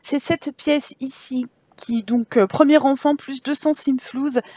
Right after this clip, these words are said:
à dépenser. Et le couloir est forcément à débloquer avec, sinon on n'a pas, on peut pas avoir accès à cette pièce. Et c'est,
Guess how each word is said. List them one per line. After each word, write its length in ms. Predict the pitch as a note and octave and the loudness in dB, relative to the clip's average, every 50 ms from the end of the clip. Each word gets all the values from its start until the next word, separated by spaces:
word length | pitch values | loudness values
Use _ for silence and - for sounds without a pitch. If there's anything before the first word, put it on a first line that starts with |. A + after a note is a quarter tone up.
| - - - | -18 -6 2
à 140 | - A#3 C4+ | 4 6 6
dépenser. 580 | C#4 C#4 - C4+ C4+ - - - C#4 C#4+ - - | 6 4 2 2 0 0 0 2 2 2 2 2
Et 180 | - D4 E4 - - A#3+ | 2 4 4 4 2 2
le 140 | B3+ C4+ | -2 -2
couloir 600 | - - - - - E4 D4+ E4 D#4 E4 E4 D4 | -2 -4 -8 -8 -6 -2 4 8 8 8 8 8
est 120 | C4 A3+ A3 | 6 2 0
forcément 520 | - - C4+ - - - C4+ B3+ C4+ C4+ - | 0 -4 -4 -4 -4 -4 -2 -2 -2 -2 0
à 80 | - A3 | 0 -2
débloquer 540 | A3 C4 B3+ A3 A#3 B3 - - - C4+ - - | 0 0 -4 -4 -6 -10 -8 -6 -4 -4 0 0
avec, 320 | G#3 G#3 G#3 A#3 A#3+ - | 0 0 0 -2 -4 -4
sinon 260 | - - A3+ A#3 A#3+ G#3+ | -8 -10 -8 -8 -6 -6
on 20 | |
n'a 140 | F#3 F3 F3+ | -4 -4 0
pas, 300 | - B3+ A#3+ A#3+ A#3 - _ _ _ _ _ _ - | 4 6 8 8 6 4 _ _ _ _ _ _ -20
on 60 | F#3 | -16
peut 140 | - - G3+ | -12 -8 0
pas 140 | - C#4+ C4 | 4 6 6
avoir 180 | A3+ G#3+ G#3 | 6 6 2
accès 260 | G#3 A3 - - C4 A#3+ | 0 0 0 -2 -4 -4
à 40 | |
cette 200 | A3+ - A#3 - | -2 -4 -6 -8
pièce. 300 | - - A#3 G#3+ B3 - - - - - - - - - - - | -6 -4 -4 -4 -4 -4 -10 -16 -20 -20 -20 -20 -20 -10 -2 2
Et 140 | - E4+ | 4 4
c'est, 320 | D4+ - - D#4+ E4 E4+ | 4 4 2 2 4 4